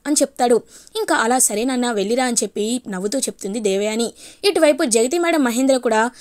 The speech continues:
ఇద్దరు కలిసి ఇంకా దేవయాని దగ్గరికి వస్తున్నారు, వస్తారు. రిషి వెనకాలే నడుస్తుంటారు. "జగతి, మహేంద్ర, ఆగండి. మీరెక్కడికి? వారం రోజుల్లో కన్న కొడుకు పెళ్లి పెట్టుకొని ఇప్పుడు కాలేజ్కి మీరు వెళ్ళేంత అవసరమే ఉంది?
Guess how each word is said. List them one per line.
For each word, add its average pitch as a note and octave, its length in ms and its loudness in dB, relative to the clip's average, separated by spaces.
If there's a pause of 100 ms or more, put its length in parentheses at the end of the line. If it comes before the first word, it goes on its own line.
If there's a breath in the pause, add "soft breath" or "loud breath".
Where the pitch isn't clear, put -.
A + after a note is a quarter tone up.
(160 loud breath)
ఇద్దరు C#4 280 2
కలిసి C4 380 2
ఇంకా A3+ 300 0
దేవయాని G#3+ 360 2
దగ్గరికి G#3+ 300 -2
వస్తున్నారు, A3+ 460 -2 (100)
వస్తారు. A3+ 400 2 (280 loud breath)
రిషి D4+ 220 4
వెనకాలే C#4 320 2
నడుస్తుంటారు. B3 720 2 (280 soft breath)
"జగతి, C4 380 2 (180)
మహేంద్ర, C4 420 2 (160)
ఆగండి. B3 380 4 (320 soft breath)
మీరెక్కడికి? F4+ 680 2 (220 soft breath)
వారం D4 300 2
రోజుల్లో C4+ 340 6
కన్న D4 280 2
కొడుకు D4+ 260 4
పెళ్లి D4 240 4
పెట్టుకొని C4+ 480 2 (200 loud breath)
ఇప్పుడు A#4+ 240 0
కాలేజ్కి F#4 460 2
మీరు F4 160 2
వెళ్ళేంత D#4+ 380 4
అవసరమే E4+ 340 4
ఉంది? C#4+ 240 4